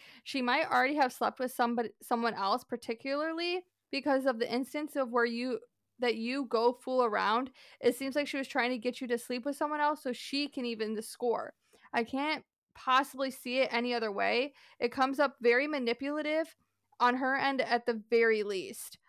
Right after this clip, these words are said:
I hope you can find the answers and, more importantly, do what's best for you, not the asshole at all." <laughs> And then someone commented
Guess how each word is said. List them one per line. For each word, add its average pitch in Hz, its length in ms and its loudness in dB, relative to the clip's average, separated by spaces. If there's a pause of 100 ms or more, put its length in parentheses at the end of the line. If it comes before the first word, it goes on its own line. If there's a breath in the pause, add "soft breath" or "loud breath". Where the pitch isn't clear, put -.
I 254 80 0
hope 277 240 2
you 294 60 -2
can 294 160 -4
find 254 200 0
the 233 120 -6
answers 247 480 -2
and, 233 140 -2
more 214 200 -2
importantly, 240 420 -2
do 220 180 -2
what's 220 140 -2
best 233 320 -4
for 226 80 -4
you, 202 380 -4
not 214 240 0
the 226 120 0
asshole 202 420 -2
at 165 80 -4
all." - 400 -8
<laughs> - 800 -20
And 285 100 2 (140)
then 277 200 4
someone 262 360 -4
commented 262 360 4